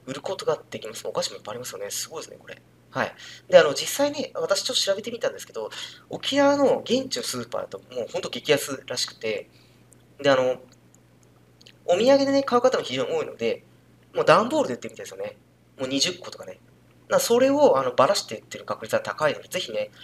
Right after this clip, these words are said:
もう沖縄の方、これ、あの、同じね、出品していただければ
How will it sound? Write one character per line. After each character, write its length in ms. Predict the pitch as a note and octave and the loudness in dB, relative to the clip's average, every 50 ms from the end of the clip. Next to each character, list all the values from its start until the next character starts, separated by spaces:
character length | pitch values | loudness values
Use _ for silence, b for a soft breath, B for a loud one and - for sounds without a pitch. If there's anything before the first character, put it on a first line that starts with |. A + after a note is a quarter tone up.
| B B - B2 | B B -6 -4
も 80 | A2+ | -4
う 20 | A2 | -4
沖 160 | - - D#3+ | -2 -2 0
縄 100 | D3 D3 | 0 0
の 60 | C#3+ | 0
方、 200 | C3+ C3 C3+ - | -2 -2 -2 -4
こ 140 | - - G#2 | -4 -6 -8
れ、 80 | G2+ | -8
あ 100 | G2 F#2+ | -8 -10
の、 200 | G2 - - A2 | -12 -12 -6 -2
同 120 | B2 C#3 C#3 | 0 0 0
じ 220 | - D3 C#3 C3 C3+ | 0 -2 -4 -4 -4
ね、 200 | C3+ - - - - | -6 -8 -10 -14 -8
出 220 | - - - - - | -6 -6 -6 -6 -6
品 140 | - C#3+ C3+ | -8 -8 -8
し 60 | - | -6
て 100 | - C3+ | -6 -8
い 60 | B2 - | -4 -2
た 100 | C3 B2+ | -2 -2
だ 60 | B2 | 0
け 100 | - C3+ | -2 -4
れ 60 | A#2+ | -4
ば 200 | - G2 G2 | -4 -6 -8